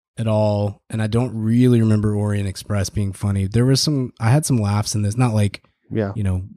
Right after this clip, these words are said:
Speaker 1: <laughs> belly laughs or whatever, but, like, little chuckles with his, his character and Tina Fey's character, and, you know, him,
Speaker 2: The fact
Speaker 1: like,
Speaker 2: she did it
Speaker 1: kinda
Speaker 2: as Liz Lemon, right?
Speaker 1: <laughs> Right, right.
Speaker 2: Talked about her improv previous career
Speaker 1: <laughs>
Speaker 2: with Jenna.
Speaker 1: Yeah, yeah. <laughs>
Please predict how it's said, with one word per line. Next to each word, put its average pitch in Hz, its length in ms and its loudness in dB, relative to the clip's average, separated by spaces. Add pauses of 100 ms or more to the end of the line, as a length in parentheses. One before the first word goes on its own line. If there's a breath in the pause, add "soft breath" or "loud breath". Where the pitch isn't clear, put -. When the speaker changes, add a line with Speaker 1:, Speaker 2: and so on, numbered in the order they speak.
(180)
Speaker 1:
<laughs> - 300 -16
belly 113 420 0
laughs 95 380 -4
or 104 60 0
whatever, 95 380 0
but, 101 180 -4
like, 104 200 -2
little 110 180 2
chuckles 101 500 -2
with 98 140 -4
his, 101 420 0 (720)
his 160 240 2
character 139 460 4
and 120 120 2
Tina 127 220 2
Fey's 113 320 2
character, 107 560 0
and, 98 480 -4 (160)
you 107 140 -6
know, 98 100 -4
him, 98 220 -2
Speaker 2:
The 131 80 0
fact - 20 0
Speaker 1:
like, 135 160 0
Speaker 2:
she 139 140 0
did 131 140 4
it 101 40 0
Speaker 1:
kinda - 80 -4
Speaker 2:
as 113 240 -4
Liz 98 220 -8
Lemon, 87 400 -12
right? 87 220 -16
Speaker 1:
<laughs> - 20 -20
Right, 131 560 4
right. 117 280 2
Speaker 2:
Talked 117 200 0
about 113 140 -2
her 95 100 -8
improv 107 480 -6 (140)
previous - 360 2
career 190 260 -2
Speaker 1:
<laughs> - 20 -6
Speaker 2:
with 101 100 -8
Jenna. 110 340 -6
Speaker 1:
Yeah, 123 220 -4 (320)
yeah. 123 260 -10 (120)
<laughs> - 60 -10